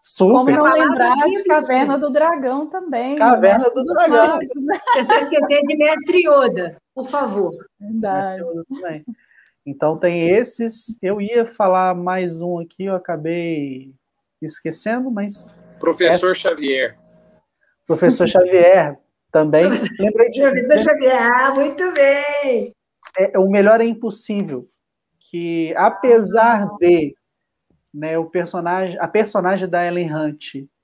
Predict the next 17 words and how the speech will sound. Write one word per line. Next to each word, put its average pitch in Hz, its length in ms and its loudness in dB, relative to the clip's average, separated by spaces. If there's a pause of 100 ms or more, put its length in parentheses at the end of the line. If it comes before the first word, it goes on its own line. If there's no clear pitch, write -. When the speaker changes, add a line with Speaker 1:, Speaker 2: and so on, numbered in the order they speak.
(100)
Speaker 1:
não 175 200 -6
ser 175 300 -6
idosa, 143 720 0 (520)
então, 143 240 0
assim, 156 480 -4 (120)
tá 147 180 2
aí 175 260 -2
a 160 80 0
crítica - 1000 -8
que 151 60 -8
a 143 40 -6
gente 143 200 -10
fez 143 180 -8
ao 139 100 -4
longo 143 260 -6
da 135 100 -12
conversa, 143 720 -6